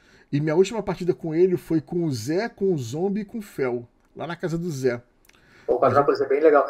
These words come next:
Speaker 2: Eu, o
Speaker 1: Quadrópolis
Speaker 2: Quadró-,
Speaker 1: é bem
Speaker 2: Quadrópolis
Speaker 1: legal.
Speaker 2: eles falaram lá na live do, que tava o Daniel.
Speaker 1: É, é, falaram no
Speaker 2: Mas eles
Speaker 1: final.
Speaker 2: falaram no finalzinho, né?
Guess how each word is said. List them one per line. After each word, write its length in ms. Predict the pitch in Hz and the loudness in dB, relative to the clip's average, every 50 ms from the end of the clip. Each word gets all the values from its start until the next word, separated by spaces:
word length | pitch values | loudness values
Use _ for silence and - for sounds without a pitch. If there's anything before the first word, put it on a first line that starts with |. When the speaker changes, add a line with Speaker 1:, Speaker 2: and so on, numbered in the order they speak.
| - - - | 0 2 4
Speaker 2:
Eu, 60 | 220 | 4
o 240 | - - - - 139 | 4 4 4 6 8
Speaker 1:
Quadrópolis 20 | |
Speaker 2:
Quadró-, 200 | 285 269 254 262 | 8 10 10 10
Speaker 1:
é 80 | - - | 8 8
bem 80 | - - | 8 8
Speaker 2:
Quadrópolis 260 | 233 226 226 233 - | 10 10 12 10 8
Speaker 1:
legal. 100 | 277 269 | 8 4
Speaker 2:
eles 120 | 277 277 - | -2 2 6
falaram 400 | - 302 269 262 240 233 220 208 | 10 12 12 12 12 12 10 6
lá 100 | 196 196 | 6 6
na 140 | 190 180 | 6 4
live 380 | 175 160 151 147 151 143 143 143 | 4 6 6 6 6 6 2 0
do, 400 | 143 143 135 135 131 123 123 120 | 0 2 2 2 2 2 0 -2
que 60 | - - | -2 0
tava 180 | 143 135 135 | 2 2 2
o 40 | 139 | 2
Daniel. 360 | 135 131 127 123 120 117 117 123 | 2 2 2 0 -2 -2 0 2
Speaker 1:
É, 260 | 175 190 202 202 180 | 6 8 8 8 8
é, 260 | 156 156 175 165 139 | 6 4 4 4 4
falaram 0 | |
no 0 | |
Speaker 2:
Mas 300 | - 180 185 190 196 196 | 2 2 4 4 6 4
eles 60 | 220 208 | 4 6
Speaker 1:
final. 160 | 202 170 170 | 8 10 12
Speaker 2:
falaram 180 | 175 180 190 | 12 12 10
no 60 | 185 - | 8 8
finalzinho, 580 | 202 196 202 202 208 202 - 170 165 151 147 143 | 8 10 12 12 12 12 8 6 2 0 0 -2
né? 140 | 139 131 | -2 -4